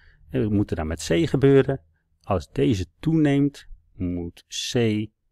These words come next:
want die staat onder de breukstreep, juist kleiner worden. En, eh, lager worden dus. Ja, klopt precies. Je kan dit ook op andere manier doen, maar ik heb het gedaan met behulp van de formules. Maar je kan het ook gewoon met woorden uitredeneren natuurlijk.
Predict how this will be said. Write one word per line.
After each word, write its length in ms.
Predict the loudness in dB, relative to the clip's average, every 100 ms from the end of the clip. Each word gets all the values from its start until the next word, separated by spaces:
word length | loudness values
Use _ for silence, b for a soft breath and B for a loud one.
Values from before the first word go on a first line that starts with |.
| _ _ _
want 160 | -6 -4
die 0 |
staat 200 | -4 -4
onder 240 | 2 2
de 100 | 0
breukstreep, 420 | -2 -4 -4 -10 -12 _
juist 200 | -2 0
kleiner 260 | 6 8 8
worden. 280 | 4 -2 _ -20 -20 _ _ _ _
En, 120 | -6
eh, 60 | -6 -10 _
lager 320 | 2 4 4
worden 240 | 0 -4 -6
dus. 280 | -12 -18 _ _ _ _
Ja, 180 | -8 -8 -10
klopt 160 | -16
precies. 380 | -14 -14 -16 -18 -20 -20 _ _
Je 140 | 2
kan 120 | 8
dit 140 | 8 8
ook 120 | 2
op 100 | 4
andere 260 | 6 6 4
manier 260 | 4 2
doen, 160 | 2 -2
maar 140 | -2
ik 100 | -4
heb 100 | -6
het 100 | -6
gedaan 220 | -4 -2
met 100 | -4
behulp 200 | -8 -10
van 120 | -8 -10
de 60 |
formules. 360 | -6 -6 -6 -8
Maar 120 | -10
je 60 | -6
kan 120 | -8
het 120 | -8 _
ook 200 | -8 -6
gewoon 240 | -8 -8
met 160 | -8 -4
woorden 260 | -2 -2
uitredeneren 640 | -4 -6 -6 -8 -8 -12 -16
natuurlijk. 400 | -18 -18 -20 _